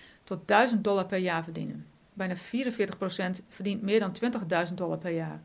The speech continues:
Achtentwintig procent verdient meer dan vijftigduizend en bijna vijf procent verdient tenminste honderdduizend dollar per jaar. De conclusie die de Alliance of Independent Authors daaruit trekt,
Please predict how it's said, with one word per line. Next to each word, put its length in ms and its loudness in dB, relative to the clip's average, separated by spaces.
Achtentwintig 520 2
procent 400 -4
verdient 300 -4
meer 120 -2
dan 160 -6
vijftigduizend 920 0
en 140 -2
bijna 220 0
vijf 320 2
procent 400 -4
verdient 400 -6
tenminste 580 -2
honderdduizend 760 2
dollar 300 0
per 200 -4
jaar. 300 -8
De 100 -6
conclusie 600 0
die 120 -2
de 100 -2
Alliance 440 2
of 60 -6
Independent 440 -2
Authors 320 0
daaruit 320 -2
trekt, 400 -2